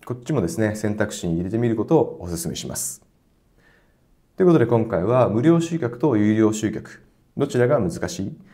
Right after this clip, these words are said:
起業初期ほど広告が有効な理由というテーマでお送りさせていただきました。この度は再生いただきましてありがとうございました。スモールビジネス特化の学び屋、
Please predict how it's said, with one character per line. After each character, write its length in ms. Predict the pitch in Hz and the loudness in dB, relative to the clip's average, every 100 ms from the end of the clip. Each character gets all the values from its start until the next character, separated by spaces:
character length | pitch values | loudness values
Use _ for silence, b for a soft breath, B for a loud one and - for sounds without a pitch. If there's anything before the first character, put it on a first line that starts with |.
| B - | B -8
起 120 | 127 | 2
業 140 | 151 | 4
初 180 | 151 156 | 4 2
期 80 | 131 | -2
ほ 120 | 123 | -2
ど 240 | 131 160 - | 0 0 0
広 200 | 110 104 | -4 -2
告 200 | 98 101 | -2 0
が 120 | 120 | 0
有 240 | 90 90 | 0 -4
効 180 | 87 90 | -2 -2
な 160 | 85 80 | 0 -2
理 100 | 87 | 0
由 300 | 120 123 - - | -2 -4 -10 -6
と 60 | 113 | 0
い 60 | |
う 60 | 110 | 0
テ 140 | 123 | 2
ー 20 | 101 | 0
マ 100 | 113 | 0
で 140 | 131 | -2
お 80 | 95 | -2
送 160 | 92 92 | -4 -4
り 60 | |
さ 100 | 87 | -6
せ 80 | - 143 | -6 -4
て 40 | |
い 40 | 117 | -4
た 80 | 76 | -6
だ 60 | |
き 60 | 85 | -8
ま 60 | |
し 80 | - | -10
た。 140 | - - _ _ _ _ _ b b b b b _ _ | -12 -14 _ _ _ _ _ b b b b b _ _
こ 100 | - | -2
の 60 | 170 | 2
度 120 | 156 | 4
は 80 | 101 | 2
再 200 | - 113 | 2 0
生 140 | 113 113 | 2 0
い 60 | |
た 80 | 113 | 2
だ 100 | 113 | 0
き 60 | 117 | -2
ま 100 | 123 | -2
し 60 | |
て 180 | 98 - | -2 -2
あ 60 | 98 | 0
り 80 | 90 | 0
が 60 | |
と 40 | 78 | 0
う 40 | |
ご 60 | 80 | -2
ざ 80 | |
い 40 | 92 | -4
ま 80 | 101 | -4
し 80 | |
た。 100 | - - - _ _ | -6 -8 -16 _ _
ス 120 | - | -8
モ 120 | 135 143 | 0 0
ー 40 | |
ル 60 | 139 | 0
ビ 80 | |
ジ 80 | 131 | -2
ネ 60 | 107 | -2
ス 100 | - | -2
特 100 | 95 | -6
化 120 | 90 | -4
の 180 | 82 80 | -2 -2
学 120 | 82 | 0
び 60 | |
屋、 120 | 101 | 0